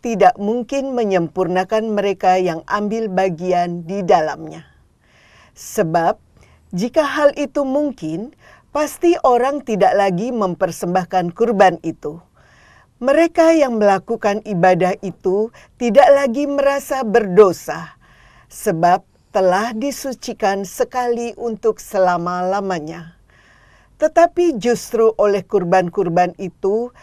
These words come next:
setiap tahun orang diperingatkan akan dosa-dosa mereka.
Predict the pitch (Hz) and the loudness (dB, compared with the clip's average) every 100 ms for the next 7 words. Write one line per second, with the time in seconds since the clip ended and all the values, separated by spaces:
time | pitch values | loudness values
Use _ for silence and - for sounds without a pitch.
0 | - - - 233 - 220 202 - 240 269 | -20 -14 -4 -4 2 2 2 -2 2 2
1 | 277 - 254 269 277 277 254 262 240 220 | 2 2 2 2 -2 -6 0 0 2 0
2 | 208 - 185 185 - 190 190 185 170 208 | -2 0 0 0 -6 -10 -6 -6 0 0
3 | 208 202 185 185 165 196 - 165 170 170 | 0 0 0 -2 -4 -6 -4 -4 -4 -4
4 | 190 196 170 - 165 156 | -4 -4 -6 -10 -20 -20